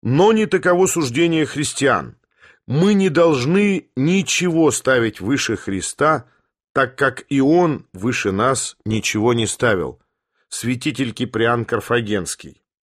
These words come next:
Письмо к Фортунату об увещании к мученичеству. Отцы и учители церкви третьего века. Антология. Москва, тысяча девятьсот девяносто шестой год.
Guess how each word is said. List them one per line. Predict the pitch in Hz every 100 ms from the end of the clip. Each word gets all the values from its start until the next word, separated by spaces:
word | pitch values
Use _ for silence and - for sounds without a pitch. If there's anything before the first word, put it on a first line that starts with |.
| _ _ _ _ _ _ _
Письмо | - 117 - 147 147
к |
Фортунату | - 123 - 117 143 160 156 131 - - _
об | - 110
увещании | 113 113 - 127 123 120 113
к | -
мученичеству. | 131 110 92 87 - - - 71 - _ _ _ _ _ _
Отцы | 113 117 -
и | 160
учители | 127 - 127 117
церкви | 104 - 131 -
третьего | 117 104 113 107 101
века. | 90 82 78 - - _
Антология. | - 110 - 117 101 90 90 90
Москва, | 92 - 131 135
тысяча | 104 90 98
девятьсот | - -
девяносто | 95 92 92 - 90
шестой | - 90 - 92 87
год. | - -